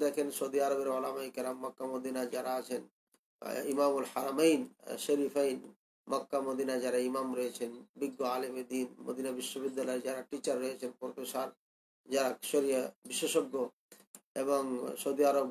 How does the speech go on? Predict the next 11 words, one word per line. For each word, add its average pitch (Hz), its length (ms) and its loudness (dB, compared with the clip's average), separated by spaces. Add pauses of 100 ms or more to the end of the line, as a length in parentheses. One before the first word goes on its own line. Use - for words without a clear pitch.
গ্র্যান্ড 147 240 6
মুফতি, 143 380 0 (600)
আহ, 127 360 0 (320)
ইনারা, 143 340 4 (120)
ইনারা 175 340 0
বিশাল 170 560 8
বড় 147 220 6
বড় 135 160 2 (120)
আলেম, 131 200 -4 (160)
মাশাআল্লাহ, 65 520 -6 (100)
আলহামদুলিল্লাহ, - 600 -18